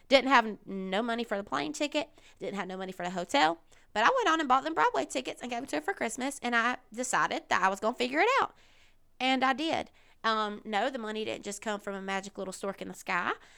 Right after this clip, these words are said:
Um, but it did show up somehow. Honestly, I couldn't even tell you how it showed up, truthfully. But it did. The universe or, you know, whatever. I, when I say the universe, you can apply this to anything. Like, it can be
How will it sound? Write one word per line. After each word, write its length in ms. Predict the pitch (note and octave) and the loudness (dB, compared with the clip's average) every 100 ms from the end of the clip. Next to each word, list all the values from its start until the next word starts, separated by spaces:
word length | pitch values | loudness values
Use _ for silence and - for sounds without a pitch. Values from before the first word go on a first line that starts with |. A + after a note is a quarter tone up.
| - - | -10 2
Um, 260 | A3+ G#3 | 4 4
but 120 | A#3 | 4
it 140 | C4+ C4 | 0 0
did 260 | D#4+ D#4+ | -2 0
show 200 | - C#4+ | 2 4
up 180 | C4+ A#3 | 6 4
somehow. 520 | - A#3 A3+ G3 D#3+ - | 4 2 2 -2 -4 2
Honestly, 440 | A3+ C4 C4+ D4 - | 4 4 2 -2 -4
I 80 | A3+ | -4
couldn't 200 | B3 G#3+ | -4 -6
even 180 | G3+ - | -10 -12
tell 320 | - - B3+ | -12 -6 -2
you 260 | A3+ F#3 E3+ | -2 -6 -10
how 200 | - D#3 | -6 -6
it 100 | D#3+ | -6
showed 200 | - D3 | -8 -6
up, 180 | D#3 - | -6 -6
truthfully. 560 | - D#3+ - F#2 C3+ - _ - | -2 -2 -4 -12 -14 -16 _ -12
But 140 | B3+ D#4 | -8 -8
it 140 | - | -6
did. 320 | A#4 B4+ - - - - - _ | -4 -4 -6 -12 -20 -20 -20 _
The 60 | C4+ | -10
universe 600 | C4+ D#4+ F4+ D4 C#4 - - | -6 -4 -2 -2 -4 -8 -6
or, 280 | A#3+ A#3+ A#3 | -2 0 0
you 160 | A#3 B3+ | -2 -6
know, 280 | G3+ A3+ - _ _ _ _ - | -6 -8 -14 _ _ _ _ 0
whatever. 440 | A#3+ C#4 B3 A#3+ | 2 2 2 2
I, 200 | A#3+ C#4 - _ | 4 4 2 _
when 160 | B3 B3+ | -8 -6
I 80 | C4 | -4
say 180 | F#4+ G4 | -4 -4
the 60 | |
universe, 560 | C#4 A3+ A#3 A#3+ A#3+ A3+ | -4 -4 -4 -4 -4 -6
you 100 | A3 | -8
can 120 | A3+ | -8
apply 300 | G#3 F#3+ F#3 | -4 -2 -2
this 180 | G#3 - | -2 -8
to 100 | - | -8
anything. 460 | F3+ G3+ G#3+ G#3 G#3 | -8 -6 -4 -4 -4
Like, 200 | F#3+ G3 | -6 -8
it 120 | F#3+ | -10
can 100 | F#3+ | -10
be 240 | F#3 F#3 | -8 -10